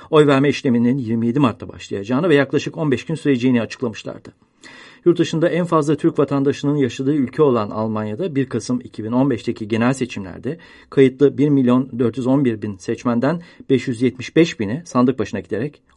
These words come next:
oy kullanmıştı. Sandıkların kurulması için girişimler sürerken Başbakan Binali Yıldırım yarın Oberhausen kentinde düzenlenecek bir kapalı salon mitingine katılacak.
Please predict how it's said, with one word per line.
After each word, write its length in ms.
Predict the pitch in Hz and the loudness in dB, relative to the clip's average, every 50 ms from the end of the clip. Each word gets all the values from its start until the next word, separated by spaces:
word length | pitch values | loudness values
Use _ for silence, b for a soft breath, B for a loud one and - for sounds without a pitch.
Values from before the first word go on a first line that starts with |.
| - | -2
oy 140 | - 120 110 | -2 -2 -2
kullanmıştı. 520 | - - 101 - - - - - - - - _ _ _ | -2 -6 -18 -16 -16 -16 -18 -18 -20 -20 -20 _ _ _
Sandıkların 500 | - - 185 196 202 - - 208 214 208 | -4 -2 -2 -2 0 2 2 2 2 2
kurulması 420 | 202 - 175 175 175 175 175 - 185 | 0 0 0 2 2 0 -2 -4 -8
için 240 | 170 - 147 139 | -6 -2 0 2
girişimler 480 | 127 131 127 123 - 151 139 135 123 120 | 2 2 0 2 0 2 2 4 2 2
sürerken 580 | 123 - 135 131 131 123 - 139 160 214 220 175 | 0 2 2 2 2 2 0 -2 -2 -2 0 0
Başbakan 520 | 143 131 - - 120 113 - 110 113 113 | 0 -2 0 -2 -4 -4 -4 -6 -6 -2
Binali 280 | 123 123 120 110 101 104 | 0 0 0 0 -2 -4
Yıldırım 540 | 98 117 135 143 123 107 101 165 214 220 | -2 0 0 0 0 -2 -6 -4 -4 -4
yarın 420 | 165 113 107 107 107 127 156 175 175 - | -4 -4 -4 -2 -2 -2 -2 -4 -6 -4
Oberhausen 580 | - 110 104 117 107 107 143 160 160 120 107 87 | -4 -2 -2 -2 -4 0 0 0 0 0 -2 -8
kentinde 460 | - 95 98 92 - 113 107 113 113 | -8 -10 -10 -8 -8 -4 -2 -2 -4
düzenlenecek 680 | 110 107 120 110 110 107 110 113 110 - 185 180 - - | -2 -4 -4 -4 -2 -4 -6 -6 -4 -4 -6 -6 -4 -6
bir 80 | 139 | -6
kapalı 380 | 135 - - - - 139 135 135 | -6 -4 -8 -4 -2 -2 -2 -2
salon 320 | - - 110 113 131 160 | -2 -2 -2 -2 0 -2
mitingine 400 | 151 123 - 127 120 110 110 107 | -2 -4 -2 0 0 0 0 -2
katılacak. 640 | - 117 104 - - 82 - - - 101 _ - - | -4 -6 -8 -8 -10 -16 -16 -16 -18 -20 _ -20 -20